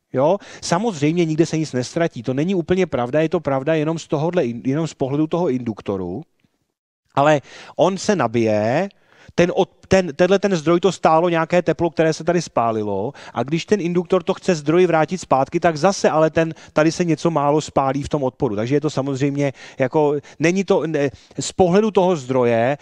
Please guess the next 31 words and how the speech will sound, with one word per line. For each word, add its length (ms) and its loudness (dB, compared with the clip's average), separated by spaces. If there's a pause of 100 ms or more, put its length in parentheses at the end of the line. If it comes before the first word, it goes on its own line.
(140)
je 140 2
to 120 0
ztrátový 540 0
systém, 420 0
prostě, 320 -4
který, 260 -2
kam 260 -4
se 120 -6
něco 300 -2
ztrácí 460 -2
ireverzibilně. 1120 0
Ano, 220 0
v 60 -10
tom 160 -4
odporu. 480 -6 (300)
Jo, 180 2
to 100 -2
je 120 2
tohleto. 440 -2 (220)
Kdyby 280 0
ten 200 0
odpor 360 0
byl 240 0
nula, 600 -2 (800)
tak 200 0
bude 300 2
p-, 220 -10
dokonale 720 2
platit, 720 -2 (200)
že 200 -2
ta 360 0